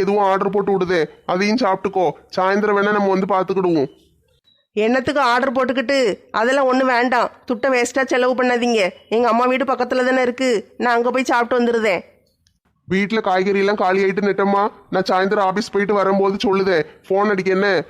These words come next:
Speaker 1: நீ ரெடியா இரு, நம்ம போய் காய்கறி எல்லாம் வாங்கிட்டு வந்துருவோம். அதுக்கு பிறகு வேணா ராத்திரிக்கு வீட்டுல சாப்பாடு செஞ்சு சாப்பிடுவோம்.
Speaker 2: சரி பொக்கவாயா, நீங்க சொன்ன மாதிரியே செஞ்சிருவோம்.
Speaker 1: இந்த டீ வேற கொதிச்சு தொலைய மாட்டேக்கே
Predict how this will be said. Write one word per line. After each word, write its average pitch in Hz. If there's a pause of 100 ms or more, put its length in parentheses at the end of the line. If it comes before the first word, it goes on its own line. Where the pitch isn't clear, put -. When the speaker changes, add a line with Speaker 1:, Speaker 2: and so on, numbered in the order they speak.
(140)
Speaker 1:
நீ 190 (100)
ரெடியா 202
இரு, 185 (280)
நம்ம 190
போய் 196
காய்கறி 196
எல்லாம் 202
வாங்கிட்டு 185
வந்துருவோம். 175 (200)
அதுக்கு 190
பிறகு 208
வேணா 196
ராத்திரிக்கு 196
வீட்டுல 196
சாப்பாடு 190
செஞ்சு 196
சாப்பிடுவோம். 170 (1300)
Speaker 2:
சரி 247
பொக்கவாயா, 247 (280)
நீங்க 254
சொன்ன 247
மாதிரியே 247
செஞ்சிருவோம். 233 (800)
Speaker 1:
இந்த 202
டீ 196 (160)
வேற 220
கொதிச்சு 208
தொலைய 208
மாட்டேக்கே 220